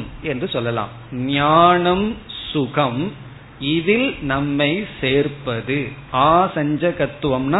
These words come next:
அதுல நம்மைய போய் வைப்பது, ஞானத்திலும் சுகத்திலும்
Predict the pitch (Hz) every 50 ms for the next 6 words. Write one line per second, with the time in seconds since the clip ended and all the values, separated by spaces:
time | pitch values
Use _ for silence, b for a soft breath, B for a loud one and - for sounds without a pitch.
0 | 233 - - 131 131 139 156 160 165 160 151 143 139 139 139 135 131 131 139 151
1 | 185 196 143 120 127 131 139 135 - - 135 117 113 127 139 151 139 123 - -
2 | B B B B B B - 123 131 135 131 135 135 147 165 175 175 180 180 180
3 | 175 - - - 175 170 170 175 196 220 247 254 240 - - - 151 143 143 165
4 | 175 170 - - - 180 180 180 190 220 262